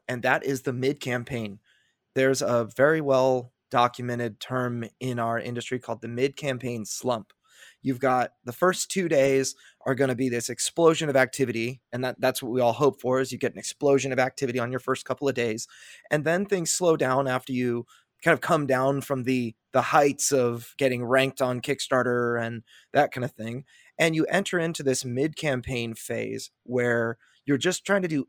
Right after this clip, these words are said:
anything you can to get recognized, unless you're some sort of, let's say, like, a Frosthaven that starts getting covered by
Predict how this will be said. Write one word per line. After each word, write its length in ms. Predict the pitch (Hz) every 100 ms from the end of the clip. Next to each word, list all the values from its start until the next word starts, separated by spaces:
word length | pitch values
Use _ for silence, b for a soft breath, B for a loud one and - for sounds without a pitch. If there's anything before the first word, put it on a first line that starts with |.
| -
anything 420 | 143 160 170 175
you 100 | 156
can 360 | - 143 127 123
to 80 | 131
get 180 | 151 110
recognized, 840 | 127 - 117 113 107 95 120 - b b
unless 340 | 139 147 151 156
you're 160 | 135
some 200 | - 143
sort 240 | 123 143 131
of, 280 | 120 120 _ _
let's 200 | 127 127
say, 140 | - 123
like, 220 | 120 110
a 100 | 107
Frosthaven 800 | - 139 151 - 131 131 127 120
that 200 | 120 -
starts 300 | - 127 -
getting 240 | 131 127
covered 380 | - 147 127 120
by 260 | 123 120